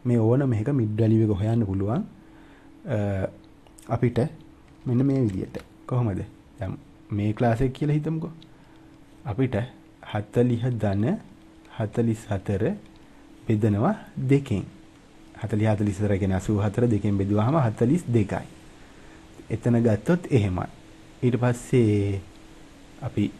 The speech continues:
ගත්තොත්, අ, මේ ක්ලාස් එක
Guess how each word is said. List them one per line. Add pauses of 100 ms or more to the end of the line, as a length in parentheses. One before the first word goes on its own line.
(800)
ගත්තොත්,
අ, (340)
මේ
ක්ලාස්
එක